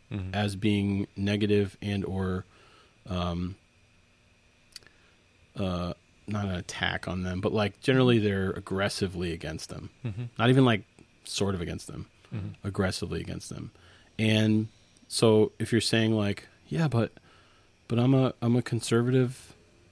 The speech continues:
Speaker 2: sort of Republican person," I would say you're probably X or Z or, uh, or,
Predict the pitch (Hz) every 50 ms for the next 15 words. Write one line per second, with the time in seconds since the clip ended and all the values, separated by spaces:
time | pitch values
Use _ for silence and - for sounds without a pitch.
0 | _ - - - 113 110 107 101 95 98 107 104 - - 113 110 120 113 - -
1 | 113 110 110 110 110 110 - - _ _ _ _ _ _ - - 139 147 - -
2 | 98 95 98 107 - - - _ - - _ _ _ _ _ - 110 107 104 98
3 | - - 107 101 104 104 101 - - - - 107 101 - - 95 98 101 101 107
4 | 113 117 120 120 127 131 - _ _ _ _ - 104 117 135 - - - - -
5 | 107 101 95 90 98 104 110 - - 113 101 98 98 95 92 92 92 - - -
6 | - - 110 95 95 95 95